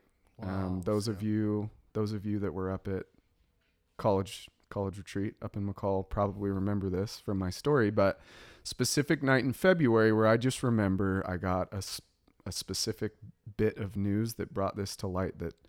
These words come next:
Speaker 1: things may not end up like I want them to end up.
Speaker 2: Yeah.
Speaker 1: And I just remember, like, that was the moment where I was like, "Okay, like, Lord, I don't know where you're at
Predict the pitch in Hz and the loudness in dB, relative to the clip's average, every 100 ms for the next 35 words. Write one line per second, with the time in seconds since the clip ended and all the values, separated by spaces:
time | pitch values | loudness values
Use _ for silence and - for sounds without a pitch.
0 | _ _ _ 113 123 139 120 104 87 78 | _ _ _ -4 -4 -2 -2 0 -2 -2
1 | 78 101 - - - 80 85 90 87 82 | -2 -4 -4 -10 -10 -8 -8 -6 -8 -8
2 | 80 80 90 117 - _ _ - - - | -8 -6 -4 -4 -6 _ _ -20 -20 -18
3 | - - - 120 117 110 107 104 101 - | -18 -20 -4 0 2 4 4 2 0 -2
4 | - _ _ _ _ 120 135 - 120 107 | -12 _ _ _ _ 2 2 -2 -2 2
5 | 110 113 101 87 82 85 - - _ _ | 2 2 0 0 -2 -4 -6 -18 _ _
6 | - 107 113 117 107 98 104 98 82 90 | 2 4 4 2 0 0 0 0 -2 -2
7 | 90 85 85 82 - 95 - 92 78 87 | -4 -4 -6 -6 -6 -8 -4 -4 -4 -8
8 | - _ _ _ 95 90 95 95 85 98 | -12 _ _ _ -6 -4 -2 -2 0 -2
9 | 107 98 87 95 107 110 101 98 | -2 -4 -2 0 0 0 0 -2